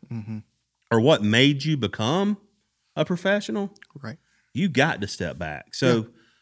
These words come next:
Speaker 2: when you told her that, what was the response?
Speaker 1: Yeah, it was, it was, um, it was a very quick, "Okay."
Speaker 2: Yeah.
Speaker 1: And, and, and I said, you know, and I, and I think I, I may have said,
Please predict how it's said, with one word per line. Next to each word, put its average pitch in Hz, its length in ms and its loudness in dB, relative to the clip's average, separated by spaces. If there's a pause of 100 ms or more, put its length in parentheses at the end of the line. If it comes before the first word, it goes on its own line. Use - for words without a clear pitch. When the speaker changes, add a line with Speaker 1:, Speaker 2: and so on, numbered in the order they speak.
(100)
Speaker 2:
when 127 160 2
you 120 80 4
told 196 260 4
her 147 80 4
that, 90 460 -2 (1200)
what 160 300 0
was 170 180 -2
the 123 60 -8
response? 104 760 -6
Speaker 1:
Yeah, 123 240 2
it 104 100 -2
was, 135 340 2
it 151 180 6
was, 143 360 0
um, 131 300 -2 (520)
it 156 120 6
was 147 220 2
a 147 60 4
very 156 420 4
quick, 151 720 0 (1200)
"Okay." 151 680 2 (840)
Speaker 2:
Yeah. 165 140 0
Speaker 1:
And, 147 300 2
and, 165 420 2
and 160 240 2
I 147 220 2
said, 139 480 0
you 139 160 -2
know, 156 120 -4
and 170 140 2
I, 175 180 4
and 180 140 2
I 180 60 4
think 214 260 2
I, 160 340 4
I 151 100 2
may 160 200 2
have 143 140 -2
said, 180 500 -2